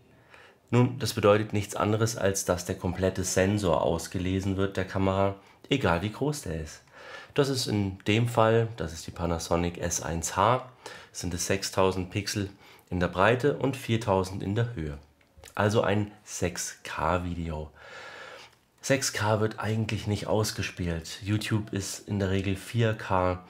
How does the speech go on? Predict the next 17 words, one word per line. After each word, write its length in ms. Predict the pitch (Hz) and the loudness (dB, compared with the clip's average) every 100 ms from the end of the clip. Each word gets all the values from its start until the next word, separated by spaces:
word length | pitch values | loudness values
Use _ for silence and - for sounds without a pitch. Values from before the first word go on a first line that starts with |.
| - - - - - - | -20 -16 -16 -16 -18 0
und 480 | 101 98 92 - 98 | 4 4 2 -4 -6
Instagram 560 | 95 95 92 92 90 | -4 -4 -2 0 0
Reels 400 | 90 92 95 92 | 0 0 0 0
oder 200 | 90 76 | 0 0
andere 240 | 87 90 95 | -2 -6 -6
Sachen 540 | - 82 87 90 90 | -6 -4 -4 -4 -4
haben 240 | - 92 | -6 -2
eine 200 | 95 95 - | 0 0 -2
noch 340 | 98 101 - - | 0 0 -2 -4
geringere 500 | 98 107 123 82 - | 0 4 4 2 0
Auflösung. 680 | 78 78 - 80 - 76 78 _ _ _ _ _ _ - - - - - _ - | -2 -6 -8 -8 -8 -12 -14 _ _ _ _ _ _ -16 -16 -16 -20 -20 _ 2
Warum 260 | 95 131 | 4 4
ist 140 | 131 127 | 2 0
das 100 | 120 | 0
aber 180 | 117 | 0
trotzdem 440 | - 110 - 107 104 - | 0 -2 0 -2 -4 0
cool? 240 | 101 76 | 2 2